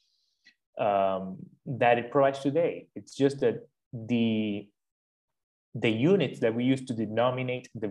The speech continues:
value of the house is devaluing itself. Therefore, the, the value of the house as compared to the unit is now higher. That's the price of it, but it's not, it's not the,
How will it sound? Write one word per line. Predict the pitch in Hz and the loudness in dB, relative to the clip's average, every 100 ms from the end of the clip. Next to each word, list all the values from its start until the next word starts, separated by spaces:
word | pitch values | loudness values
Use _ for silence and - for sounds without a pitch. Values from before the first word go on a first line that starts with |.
| 107 | 2
value | 117 143 110 101 | 4 4 2 -2
of | - | -4
the | 101 | -6
house | - 90 87 117 - - _ _ _ _ _ _ _ 127 | -6 -6 -8 -12 -16 -20 _ _ _ _ _ _ _ -10
is | 107 | -4
devaluing | 127 127 127 123 95 | 0 4 4 2 -4
itself. | - - 107 - | -12 -12 -12 -6
Therefore, | 110 107 - 110 110 - 107 | -4 -2 2 2 2 -6 -10
the, | 107 113 107 101 - - 113 104 | -4 0 0 -2 -6 -12 -10 -6
the | |
value | 104 139 160 | 0 2 4
of | 147 | 2
the | 147 | 0
house | - 135 113 139 - _ _ - | -2 0 0 -2 -8 _ _ -6
as | 117 | -4
compared | - 117 113 190 - | -2 -2 4 4 4
to | 139 | 0
the | 117 | 0
unit | 170 156 113 - - | 2 0 -2 -6 -10
is | 143 | -2
now | 147 123 | 0 0
higher. | - - 156 139 - - _ _ _ - - | -6 -6 0 0 0 -6 _ _ _ -12 -6
That's | 127 - | -6 -6
the | 139 | -8
price | - 151 131 104 | 2 4 4 2
of | 92 | -6
it, | - - | -10 -10
but | 107 - | -10 -12
it's | 135 - 139 | -18 -14 -6
not, | 143 143 143 - | -4 -4 -6 -8
it's | 139 | -4
not | 135 | -4
the, | 127 | -4